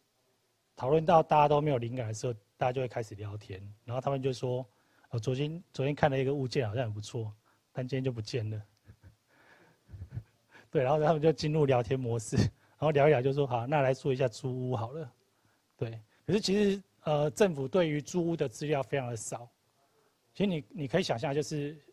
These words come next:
为什么租屋那么难控制嘛，就是，然后房东也不报税啊什么，那就是各种因果结合之后，就是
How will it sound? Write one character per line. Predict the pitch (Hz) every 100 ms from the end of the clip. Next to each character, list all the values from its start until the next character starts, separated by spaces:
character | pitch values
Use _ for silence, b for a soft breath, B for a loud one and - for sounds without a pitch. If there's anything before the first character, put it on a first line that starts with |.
| -
为 | 160
什 | 120
么 | 117 107 117 -
租 | - 156 151
屋 | 151
那 | 151
么 | 143
难 | 123 117
控 | 127 117
制 | 104 131
嘛， | 113 117 120 _
就 | -
是， | 127 131 120 120 _ _
然 | - 113
后 | 139 127 127
房 | - 117
东 | 135
也 | 113
不 | 113
报 | 110 120
税 | 117 - 113
啊 | 110
什 | 107
么， | 151 147 b b b b b _ _ _ _ _ _
那 | 143 131 120 113 117 -
就 | 139
是 | 117 147 -
各 | 170
种 | - 120 170
因 | 170 160
果 | - 117
结 | 107 131
合 | 123 117
之 | -
后， | 143
就 | 131
是 | 135